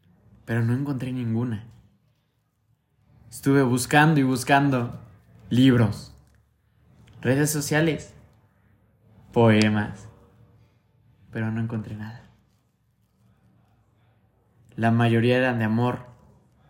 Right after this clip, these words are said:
o de superación. Y me di cuenta que la mayoría tenía un problema. Muchas de las personas de las que leí no saben agradecer.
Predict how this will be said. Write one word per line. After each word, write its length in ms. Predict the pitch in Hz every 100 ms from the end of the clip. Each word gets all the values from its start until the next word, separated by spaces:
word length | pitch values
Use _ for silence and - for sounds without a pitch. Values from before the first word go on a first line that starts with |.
| _ _
o 140 | - 113
de 100 | 113
superación. 680 | 120 117 110 107 147 147 - _ _ _ _ _ _ _ _ _ _ _ _ _ _ _ _ _ _ _ _ - -
Y 80 |
me 140 | 156 185
di 140 | 233
cuenta 360 | 254 240 233 233
que 120 | 196
la 100 | 170
mayoría 640 | 151 139 139 143 170 175
tenía 260 | 165 147 156
un 140 | 165
problema. 560 | 147 117 107 104 107 - _ _ _ _ _ _ _ _ _ _ _ _ _ _ _ _ _ _ - -
Muchas 340 | 131 170 185 165
de 80 |
las 140 | 147 139
personas 640 | 123 120 131 143 139 - - _ _ _ _ _ _ _ _ -
de 160 | 120
las 220 | 117 113 -
que 120 | 101
leí 460 | 101 135 151 120 - - _ _ _ _ _ -
no 320 | 151 160 180
saben 400 | 175 165 160 151
agradecer. 640 | 135 120 113 104 117 131